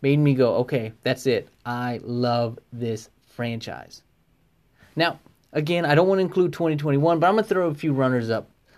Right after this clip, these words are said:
for you out there over the course of the years. Death Stranding has got to be there. I think of Death Stranding, and I just think of how amazing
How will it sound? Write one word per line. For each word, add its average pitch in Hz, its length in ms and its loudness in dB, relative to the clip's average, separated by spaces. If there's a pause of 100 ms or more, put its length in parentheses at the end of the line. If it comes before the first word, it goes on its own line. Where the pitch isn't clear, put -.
(280)
for 113 180 -2
you 101 160 -4
out 87 220 -8
there 110 180 -4
over 147 220 2
the 151 120 2
course 143 360 2
of 120 80 -2
the 113 60 -4
years. 98 260 -8
Death 160 260 2
Stranding 139 380 -2
has 117 120 -6
got 113 260 -4
to 104 40 -14
be 101 180 -12
there. 95 240 -10
I 151 200 2
think 165 180 -2
of 123 100 0
Death 120 200 -4
Stranding, 110 400 -8
and 104 100 -10
I 113 100 -6
just 113 140 -10
think 95 140 -12
of - 100 -14 (460)
how 139 420 0
amazing 123 1040 0